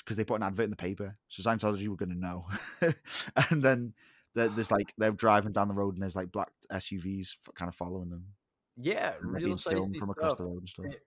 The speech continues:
Speaker 2: it makes you think, though, because Tom Cruise looks so goddamn young and he's so good in his movies. Like, what the, what is going on?
Speaker 1: Baby's blood. <laughs>
Speaker 2: It's the baby's blood. <laughs>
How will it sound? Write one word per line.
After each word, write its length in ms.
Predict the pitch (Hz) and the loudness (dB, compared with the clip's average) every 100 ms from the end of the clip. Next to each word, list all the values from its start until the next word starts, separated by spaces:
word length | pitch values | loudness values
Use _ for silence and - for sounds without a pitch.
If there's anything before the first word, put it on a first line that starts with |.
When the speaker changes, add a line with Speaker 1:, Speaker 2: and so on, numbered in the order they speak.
| _ _ - | _ _ -6
Speaker 2:
it 140 | 160 | -2
makes 240 | 214 220 | -2 -4
you 80 | 214 | -6
think, 300 | - 202 254 - | 0 0 0 0
though, 160 | 143 | 0
because 440 | 123 123 120 113 - _ _ _ _ | 0 -2 -2 -2 -8 _ _ _ _
Tom 240 | 175 180 | -4 -2
Cruise 360 | - 185 190 127 | -2 -4 -4 -6
looks 200 | 120 - | -8 -6
so 200 | 170 175 - | -4 -4 0
goddamn 520 | 151 156 147 147 139 | 2 2 2 0 2
young 360 | 120 143 170 123 | 2 2 4 0
and 100 | 107 | -2
he's 160 | 110 | -2
so 180 | 160 160 | 0 0
good 320 | 123 139 165 | 0 0 0
in 60 | 135 | 0
his 160 | 110 104 | -2 -2
movies. 480 | 117 175 120 90 | -2 -2 -4 -8
Like, 160 | 87 90 | -12 -8
what 200 | 139 - | -8 -8
the, 120 | - 76 - - | -12 -12 -16 -6
what 180 | 165 - | -6 -4
is 120 | 160 | -4
going 320 | 151 151 135 | -2 0 0
on? 360 | 147 180 - 139 - | -4 -6 -12 -18 -4
Speaker 1:
Baby's 300 | 92 92 98 | -2 -2 -2
blood. 300 | 98 95 90 _ _ _ - - - | -2 -2 -4 _ _ _ -16 -14 4
<laughs> 20 | 175 | 6
Speaker 2:
It's 260 | 156 160 165 | 8 6 6
the 140 | 170 | 4
baby's 400 | - 190 202 214 | 8 10 10 6
blood. 480 | 160 170 151 120 160 - - | 4 8 8 4 -4 -12 -2
<laughs> 760 | 185 - 165 - - - 214 | 0 2 0 0 -6 -2 -2